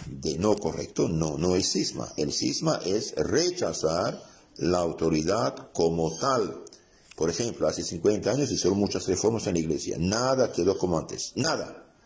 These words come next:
Y bien, ¿qué pasó? Y bien, todo lo que se hace actualmente en la iglesia, que conduce a debilitar la iglesia o a arruinar la fe de la iglesia,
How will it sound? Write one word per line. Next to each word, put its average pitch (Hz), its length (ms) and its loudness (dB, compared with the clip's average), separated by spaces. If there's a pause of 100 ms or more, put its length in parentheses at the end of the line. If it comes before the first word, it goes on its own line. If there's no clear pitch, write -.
Y 90 100 0
bien, 101 240 2
¿qué - 120 -2
pasó? - 280 -6 (720)
Y 82 60 -4
bien, 113 220 -2
todo 139 260 6
lo 117 100 4
que 95 120 2
se 85 180 0
hace 92 560 -2 (400)
actualmente 87 640 0
en 73 60 -2
la 71 60 -4
iglesia, 82 640 -2 (180)
que 92 160 -2
conduce 95 800 4
a 76 140 0
debilitar 87 640 2
la 113 60 4
iglesia 101 500 2
o 76 140 2
a - 20 6
arruinar 85 400 0
la 107 120 0
fe 95 140 0
de 87 80 2
la 76 60 0
iglesia, 95 480 2